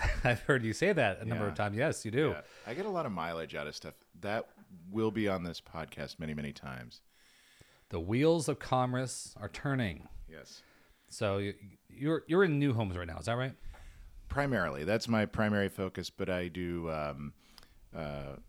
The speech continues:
Speaker 2: work with buyers and sellers on, um, on resales as well.
Speaker 1: That's the, that's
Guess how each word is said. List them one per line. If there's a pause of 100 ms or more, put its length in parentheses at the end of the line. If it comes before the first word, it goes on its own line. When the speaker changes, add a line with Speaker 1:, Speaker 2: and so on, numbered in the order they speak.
(120)
Speaker 2:
work
with
buyers
and
sellers
on,
um, (500)
on (480)
resales
as
well.
Speaker 1:
That's
the,
that's